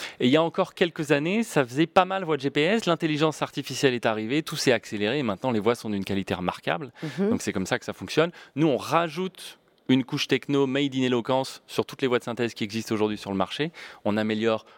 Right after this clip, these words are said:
Speaker 1: leur élocution, leur éloquence, leur phrasé. C'est pour ça qu'on s'appelle comme ça d'ailleurs, non pas phrasé mais éloquence. Euh, et, et ça permet de, d'écouter ces voix de synthèse de façon plus longue, prolongée, de vraiment avoir une interaction avec elles.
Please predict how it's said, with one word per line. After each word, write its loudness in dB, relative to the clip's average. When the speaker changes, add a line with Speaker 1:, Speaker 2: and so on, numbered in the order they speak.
Speaker 1:
leur 0
élocution, -2
leur -2
éloquence, 0
leur -6
phrasé. 0
C'est -4
pour 0
ça -8
qu'on -6
s'appelle -4
comme -8
ça -2
d'ailleurs, -4
non 0
pas -4
phrasé -4
mais -2
éloquence. 0
Euh, 2
et, 0
et 0
ça 2
permet -2
de, 0
d'écouter 0
ces -2
voix 2
de -8
synthèse -4
de -4
façon -4
plus 2
longue, 2
prolongée, 0
de -4
vraiment 0
avoir -4
une -2
interaction -2
avec -6
elles. -6